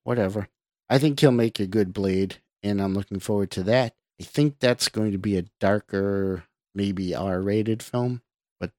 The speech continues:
that's cool. I'm glad they're bringing back Blade. That's awesome. And it's cool that the Fantastic Four has definitely been confirmed. Confirmed. And interestingly enough, in an interview, Kevin Feige said he wants to bring the Fantastic Four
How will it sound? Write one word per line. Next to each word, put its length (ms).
that's 300
cool. 240
I'm 120
glad 240
they're 100
bringing 340
back 320
Blade. 400
That's 160
awesome. 400
And 280
it's 160
cool 340
that 120
the 80
Fantastic 580
Four 320
has 280
definitely 380
been 240
confirmed. 560
Confirmed. 680
And 120
interestingly 800
enough, 260
in 80
an 160
interview, 640
Kevin 260
Feige 380
said 320
he 140
wants 340
to 140
bring 360
the 80
Fantastic 680
Four 400